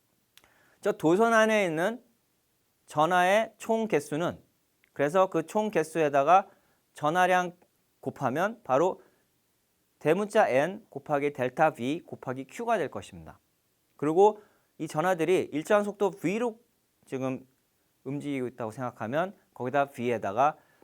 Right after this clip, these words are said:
B가, 즉 자기장이 이-, 균일하고 일정하다 하면 크로스 B를 해주면 이 힘은 나오게 됩니다. 자, 저 식을 잘 응시하고 있어 보면 저 앞에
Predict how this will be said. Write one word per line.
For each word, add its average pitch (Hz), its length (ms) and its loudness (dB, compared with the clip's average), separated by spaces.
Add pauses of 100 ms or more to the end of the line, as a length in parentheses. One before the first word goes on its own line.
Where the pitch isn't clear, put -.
(120)
B가, 165 460 4
즉 147 240 -6
자기장이 185 840 -4
이-, - 120 -12 (140)
균일하고 190 480 0
일정하다 151 400 0
하면 156 280 -2 (120)
크로스 196 360 -2 (140)
B를 160 320 -2
해주면 165 420 -6 (500)
이 107 360 -6 (300)
힘은 147 480 -10 (120)
나오게 120 380 -2
됩니다. 90 380 -14 (720)
자, 190 160 2
저 208 140 6
식을 226 340 2
잘 180 400 4
응시하고 165 720 0
있어 135 420 -6 (160)
보면 113 400 -4 (460)
저 - 140 2
앞에 190 380 4